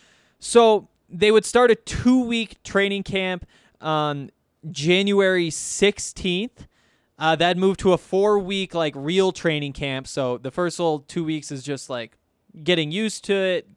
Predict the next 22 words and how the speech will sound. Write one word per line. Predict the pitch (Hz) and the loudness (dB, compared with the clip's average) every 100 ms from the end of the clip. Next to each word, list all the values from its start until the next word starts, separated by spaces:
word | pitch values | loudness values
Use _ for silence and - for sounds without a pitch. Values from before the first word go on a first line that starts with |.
| _ | _
getting | 160 151 | -8 -8
stretched | 139 175 160 - 165 | -8 -6 -4 -4 -4
out, | 147 143 | -2 -2
all | - 147 | 0 0
that | 143 | -2
kind | - | -4
of | 135 | -6
stuff. | - 131 - _ _ - | -4 -4 -6 _ _ -4
You | 143 | -4
have | 135 | 0
four | 196 208 | 2 4
weeks | 208 - | 2 -2
of | 156 | 2
real | 165 175 | 2 2
camp. | - 160 156 - _ _ - | 0 -4 -4 -6 _ _ -12
That | 139 156 175 | -4 -2 -2
would | 170 - | -4 -6
end | 156 170 185 - | -4 -2 -4 -2
February | 165 170 170 156 | -2 0 2 0
twenty-sixth. | - 151 131 120 - 185 196 - - _ _ _ _ - | 0 -4 -4 -8 -2 0 0 -6 -20 _ _ _ _ -2
And | 165 170 | -2 0
then | 226 247 202 190 | 2 2 0 -6